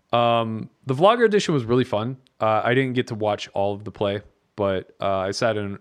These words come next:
for maybe the first orbit or so, and then, uh, the last orbit. Um, there's a banger of a hand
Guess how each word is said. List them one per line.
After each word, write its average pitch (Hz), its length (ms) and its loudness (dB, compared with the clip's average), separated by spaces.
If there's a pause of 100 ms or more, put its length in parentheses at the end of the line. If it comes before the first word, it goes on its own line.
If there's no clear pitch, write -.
(120)
for 92 520 -4 (800)
maybe 156 260 2
the 131 100 0
first 113 240 -2
orbit 110 220 -2
or 104 60 -8
so, 104 200 0
and 98 140 -4
then, 95 240 -6 (560)
uh, 90 340 -2
the 90 120 -6
last 92 360 -4
orbit. 92 340 -4 (680)
Um, 98 580 0
there's 120 300 2
a 117 120 4
banger 120 580 2
of 113 100 0
a 107 60 2
hand 104 420 -6